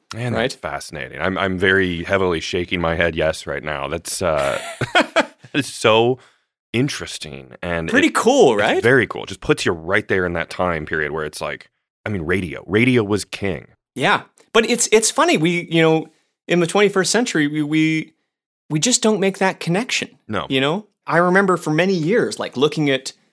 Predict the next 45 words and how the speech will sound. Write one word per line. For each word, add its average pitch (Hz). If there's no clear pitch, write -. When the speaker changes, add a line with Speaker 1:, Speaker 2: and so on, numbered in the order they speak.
Speaker 2:
Slinger 156
and 147
them 135
Radio 135
Kings, 110
and 165
I 156
never 208
thought 208
for 214
two 220
seconds 214
about 135
why 131
call 143
it -
that? 107
You 113
know, 113
where 127
does 131
that 127
name 123
come 131
from? 113
But 180
it 208
was 185
because, 202
in 160
the 156
same 185
way, 170
I, 135
I, 127
I -
listened 139
to 135
a 123
really 151
great 139
program 135
that 120
you, 120
uh, 110